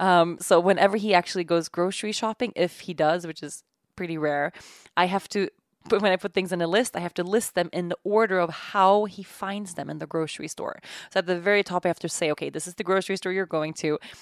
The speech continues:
And then I have to think about each aisle and how he will move through the store. Because if I don't do that, he just runs like a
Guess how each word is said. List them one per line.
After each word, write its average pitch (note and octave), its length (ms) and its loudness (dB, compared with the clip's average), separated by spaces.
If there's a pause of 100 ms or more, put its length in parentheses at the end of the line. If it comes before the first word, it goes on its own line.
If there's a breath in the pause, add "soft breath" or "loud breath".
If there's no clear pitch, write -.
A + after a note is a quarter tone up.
(140 loud breath)
And E3+ 80 -4
then E3 80 2
I E3+ 40 2
have E3+ 100 -2
to - 80 -8
think F3 220 -4
about D#3 200 2
each F#3+ 380 -6
aisle D#3 300 0
and D3+ 100 -2
how D#3+ 240 2
he D#3 160 -6
will D#3+ 160 0
move D#3 240 -2
through - 160 -8
the - 80 -12
store. - 380 -6
Because D3+ 520 2
if - 120 -6
I E3 60 2
don't E3 200 2
do E3 100 -2
that, C#3 180 -2
he D#3+ 120 -6
just D3 220 -8
runs D3 420 -4
like - 140 -12
a - 80 -14